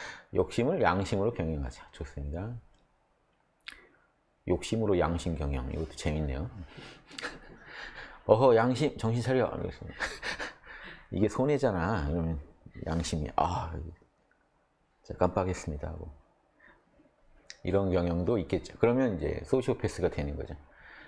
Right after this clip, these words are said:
양심으로 욕심 경영하면 올바른 인간이 됩니다. 그래서 소시오패스가 욕먹는 건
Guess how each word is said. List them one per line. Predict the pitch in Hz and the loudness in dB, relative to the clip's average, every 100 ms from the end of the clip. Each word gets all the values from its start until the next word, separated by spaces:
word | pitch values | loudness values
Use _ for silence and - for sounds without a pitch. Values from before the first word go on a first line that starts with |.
| - _ | -20 _
양심으로 | 85 92 92 - 95 117 139 | 2 2 0 -2 0 2 4
욕심 | - - 92 | 2 0 -2
경영하면 | 80 71 73 76 80 104 160 196 - - | 0 0 -2 0 0 0 0 -4 -10 -6
올바른 | - 82 82 80 131 85 | 0 2 4 4 4 2
인간이 | 90 92 92 69 | 2 2 0 -2
됩니다. | 71 69 - | -4 -6 -8
그래서 | 90 - - - - - - | -12 -10 -12 -14 -20 -20 -2
소시오패스가 | - 175 175 - 131 120 107 | 2 4 2 2 0 4 6
욕먹는 | 104 113 98 87 | 6 4 2 2
건 | 82 147 180 | 2 2 -2